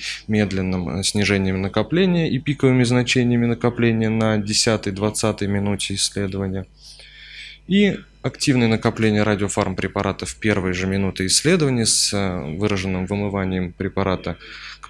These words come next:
на последующих этапах, и пиковое значение достигается в диапазоне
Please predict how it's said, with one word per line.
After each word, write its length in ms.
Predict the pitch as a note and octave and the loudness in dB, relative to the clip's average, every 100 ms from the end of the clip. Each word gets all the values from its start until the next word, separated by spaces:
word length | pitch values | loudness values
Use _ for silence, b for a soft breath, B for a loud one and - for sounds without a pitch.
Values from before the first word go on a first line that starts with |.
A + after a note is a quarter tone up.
| - | -4
на 120 | G#2+ | -2
последующих 640 | G2 G#2 G2 F2 F#2 F#2+ - | 2 0 0 -2 -2 -2 -4
этапах, 480 | - F3 D#3+ C#3+ | 0 0 0 -4
и 140 | - A2 | -6 -6
пиковое 420 | - G#2 G2 F#2+ | -4 -6 -4 -4
значение 480 | F#2+ G#2 - D#3 B2 | -2 -2 0 0 0
достигается 760 | F#2+ - F#2+ A2 A#2 A2 - | -2 -4 -2 2 2 0 -4
в 60 | F#2 | -4
диапазоне 680 | G#2 G2+ G2+ F#2+ A2+ A2+ | -2 -2 -2 -2 -2 -2